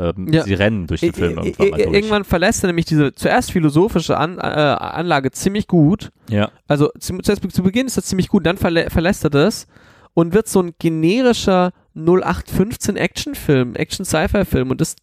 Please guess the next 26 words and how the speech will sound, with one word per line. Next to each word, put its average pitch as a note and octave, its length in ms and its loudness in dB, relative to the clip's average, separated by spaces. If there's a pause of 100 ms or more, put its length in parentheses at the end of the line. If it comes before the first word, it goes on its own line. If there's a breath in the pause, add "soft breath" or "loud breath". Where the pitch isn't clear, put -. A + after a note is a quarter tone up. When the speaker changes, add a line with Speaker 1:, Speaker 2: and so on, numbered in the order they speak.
(220)
Speaker 1:
Es - 160 -4
wird, G3 120 4
Speaker 2:
tut - 80 -2
Speaker 1:
es - 120 -4
wird - 220 0
Ro-, D3 180 2
Rogue C3 340 2
One, A2+ 200 2
also F#2+ 180 0
für - 160 -2
Leu-, G#2+ 220 0
für - 140 -4
die C3 60 2
Speaker 2:
Ja. E3+ 80 4
Speaker 1:
Leute, C3 180 -2
die A2+ 80 2
Rogue A2 280 2
One A2+ 100 2
nicht A2 120 -4
gesehen A2 240 0
haben, A#2+ 140 -2
es A2+ 140 -6
gibt - 160 -4
im A2+ 100 0
dritten A#2 300 -4
Akt, - 360 -2